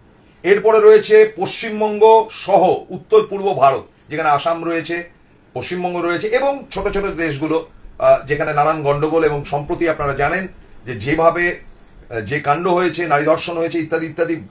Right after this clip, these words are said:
কাণ্ড কারখানাগুলো হয়েছে, তাতে করে কিন্তু ভোট কমছে এবং প্রত্যেকেই এরা এনডিএ জোটে ছিল কিন্তু বেরিয়ে আসছে। আমি বারোটি আসন লস হচ্ছে, বারোটি, টুয়েলভ লস হচ্ছে দুশো সাতান্নটি।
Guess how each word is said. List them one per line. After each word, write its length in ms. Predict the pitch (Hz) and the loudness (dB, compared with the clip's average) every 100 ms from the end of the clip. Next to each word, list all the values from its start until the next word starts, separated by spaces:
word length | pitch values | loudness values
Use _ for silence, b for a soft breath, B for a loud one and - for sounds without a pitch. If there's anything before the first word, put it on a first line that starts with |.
| - | -6
কাণ্ড 220 | 127 143 | -4 -2
কারখানাগুলো 480 | 151 156 160 160 160 | -2 -4 -4 0 2
হয়েছে, 260 | 160 165 | 2 0
তাতে 220 | 165 131 143 | -2 -2 -4
করে 200 | 165 160 | -6 -6
কিন্তু 260 | 156 170 | -8 -8
ভোট 260 | 101 143 - | -4 -6 -4
কমছে 280 | 160 156 202 | -8 -4 -2
এবং 240 | 214 151 - | -2 -6 -8
প্রত্যেকেই 460 | 147 196 - - b b b | -8 -6 -8 -8 b b b
এরা 140 | 135 160 | -6 -4
এনডিএ 420 | 147 143 165 160 | -4 -2 -2 -2
জোটে 280 | 139 147 156 | -2 -4 -4
ছিল 260 | 196 214 | 0 0
কিন্তু 420 | 214 _ - 147 | 0 _ -10 -8
বেরিয়ে 300 | 104 156 196 | -4 0 2
আসছে। 340 | 190 - 214 - _ - | 2 2 -2 -2 _ -10
আমি 140 | 120 107 | -10 -4
বারোটি 380 | 139 185 214 220 | 2 4 4 4
আসন 300 | 190 - 190 | 2 0 -4
লস 260 | 147 147 143 | -4 -4 -6
হচ্ছে, 260 | - - - _ - 113 | -10 -14 -20 _ -12 -6
বারোটি, 300 | 113 101 - | -6 -6 -18
টুয়েলভ 280 | 123 143 147 147 _ _ _ _ - | -4 -2 -2 -8 _ _ _ _ -10
লস 380 | 95 78 - - _ _ _ _ _ _ _ _ _ _ _ _ _ _ _ - - | -8 -8 -10 -20 _ _ _ _ _ _ _ _ _ _ _ _ _ _ _ -20 -14
হচ্ছে 300 | - 185 180 92 | -10 -8 -10 -12
দুশো 300 | 131 - 175 - | -14 -10 -10 -6
সাতান্নটি। 580 | - - 139 123 101 - | -4 -2 -4 -4 -10 -12